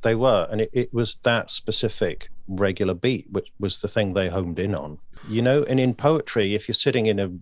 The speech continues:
you know, room listening to poetry with a regular metrical beat, then you're assumed to be, you know, pretty conservative minded.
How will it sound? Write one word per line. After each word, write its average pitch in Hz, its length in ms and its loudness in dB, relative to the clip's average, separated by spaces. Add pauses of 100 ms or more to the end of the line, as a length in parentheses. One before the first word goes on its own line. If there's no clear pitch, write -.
(180)
you 117 80 0
know, 92 160 2
room 98 480 0 (280)
listening 90 420 -4
to 90 200 -8 (460)
poetry - 400 -2
with 87 120 -4
a 80 40 -2
regular 78 400 -4
metrical 78 460 -10
beat, 71 320 -10 (140)
then 87 260 -4
you're 90 180 -2
assumed 87 400 -4
to - 80 -12
be, 78 360 -10 (320)
you 87 60 -10
know, 73 160 -12 (180)
pretty 82 160 -8
conservative 90 640 -4
minded. 113 400 -2